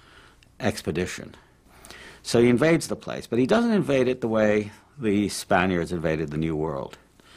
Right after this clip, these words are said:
looking for loot. He comes instead with an enormous army of soldiers, but also scientists,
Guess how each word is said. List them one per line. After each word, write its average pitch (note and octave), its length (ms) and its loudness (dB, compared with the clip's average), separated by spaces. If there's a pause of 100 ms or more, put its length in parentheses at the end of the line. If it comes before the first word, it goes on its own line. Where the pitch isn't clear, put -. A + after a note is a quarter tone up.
(360)
looking G2+ 320 4
for - 160 -4
loot. F#2+ 320 0
He F2+ 140 -6
comes E3 320 2
instead A#2 400 0
with G2 160 0
an F#2 200 -4 (180)
enormous E3 640 2
army F2+ 460 -6 (220)
of G#2+ 420 0 (200)
soldiers, B2+ 600 0
but - 100 -6
also C3 580 -2 (160)
scientists, - 920 -2